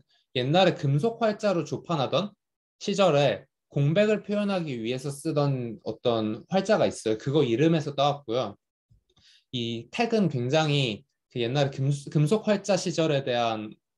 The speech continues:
어, 어떤 향수를 가지고 만든,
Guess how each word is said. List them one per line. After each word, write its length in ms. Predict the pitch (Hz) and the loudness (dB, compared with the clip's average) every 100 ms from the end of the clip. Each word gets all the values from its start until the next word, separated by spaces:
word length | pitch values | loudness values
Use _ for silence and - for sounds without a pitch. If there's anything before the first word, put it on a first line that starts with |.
| _ | _
어, 380 | 110 104 107 101 _ _ - | -8 -6 -6 -8 _ _ -18
어떤 260 | 110 117 | -8 -8
향수를 480 | 123 196 208 226 190 | -4 -2 -2 0 0
가지고 360 | 123 113 120 117 | 0 -2 -2 -2
만든, 440 | 101 98 113 165 | -2 -4 -6 -8